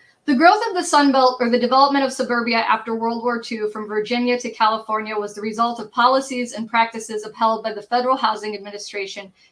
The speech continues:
and the G I Bill that reinforced residential segregation. In nineteen sixty-nine, Republican strategist Kevin Phillips described the Sun Belt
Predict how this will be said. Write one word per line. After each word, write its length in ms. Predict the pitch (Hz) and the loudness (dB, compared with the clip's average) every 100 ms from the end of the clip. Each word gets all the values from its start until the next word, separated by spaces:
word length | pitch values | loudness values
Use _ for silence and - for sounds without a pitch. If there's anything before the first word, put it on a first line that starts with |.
| _ | _
and 160 | 226 | 0
the 60 | 226 | 0
G 180 | 226 247 | 2 4
I 220 | 247 247 | 4 0
Bill 240 | 226 220 | -4 -6
that 140 | 220 220 | -8 -4
reinforced 640 | 240 254 277 214 208 - | -2 -2 -2 -2 -4 -6
residential 500 | 214 202 208 208 220 | -8 -6 -8 -8 -10
segregation. 760 | 214 202 185 190 190 - - - _ _ _ _ - | -12 -10 -10 -12 -12 -14 -16 -20 _ _ _ _ 0
In 80 | 262 | 2
nineteen 320 | 294 320 320 | 4 0 -4
sixty-nine, 600 | 320 - 285 247 240 247 | -4 -2 0 2 2 0
Republican 520 | 233 262 247 254 247 | -2 0 0 -2 -4
strategist 600 | - 226 226 220 220 - | -2 -2 -2 -2 -6 -4
Kevin 300 | 247 226 220 | -4 -2 -2
Phillips 300 | 247 254 254 | 0 0 0
described 420 | 226 220 240 233 | -10 -2 0 0
the 80 | 220 | -2
Sun 300 | 226 226 226 | -2 0 2
Belt 240 | 214 208 | 2 0